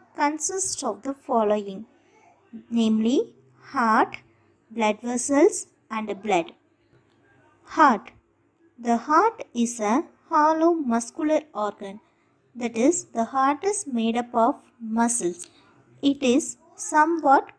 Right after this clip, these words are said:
conical in shape. The heart is covered with double-walled membrane called pericardium. That is, two layer of membrane. The two layer of membrane is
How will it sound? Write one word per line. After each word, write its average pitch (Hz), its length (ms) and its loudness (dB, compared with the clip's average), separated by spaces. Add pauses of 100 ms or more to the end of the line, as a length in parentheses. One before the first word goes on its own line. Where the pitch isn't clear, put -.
conical 359 680 0
in 220 180 -8
shape. 202 440 -8 (1500)
The 254 200 4
heart 302 420 2
is 311 380 2 (240)
covered 302 560 4
with 247 340 -6 (300)
double-walled 311 840 2
membrane 247 720 -2
called 269 400 0 (480)
pericardium. 220 1080 -2 (640)
That 233 140 -8
is, 294 280 4 (280)
two 392 280 4 (120)
layer 269 380 0
of 311 120 0 (160)
membrane. 214 540 -6 (580)
The 226 140 -8
two 359 380 4
layer 294 440 2
of 311 100 0 (100)
membrane 233 560 -4 (120)
is 240 260 -12